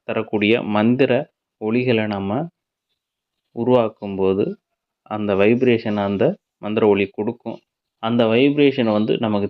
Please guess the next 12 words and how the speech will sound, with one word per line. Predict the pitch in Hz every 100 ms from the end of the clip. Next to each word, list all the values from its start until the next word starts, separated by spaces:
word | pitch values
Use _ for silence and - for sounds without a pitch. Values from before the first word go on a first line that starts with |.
| -
தேவையான | 127 127 120 104 95 90
விஷயத்தை | 95 - 104 - - _ _ _ _ _ _ -
கண்டிப்பாக | 110 107 104 - 90 90 110
கொடுக்கும். | - 110 - - _ _ _ _ _ -
இதைத்தான் | 123 120 143 123 107 151 _ -
காளிமாமுனி | 113 123 127 110 107 127 - _
தன்னுடைய | - 107 98 95 90 90 98
சுவடியில | - 110 110 101 104 117
ஒரு | 107 98
அற்புதமான | 90 95 - 120 113 104 101 98 120 165 _
மந்திரமாக | 101 98 117 104 95 95 160 -
கொடுத்திருக்காங்க. | - 98 - 82 - 87 87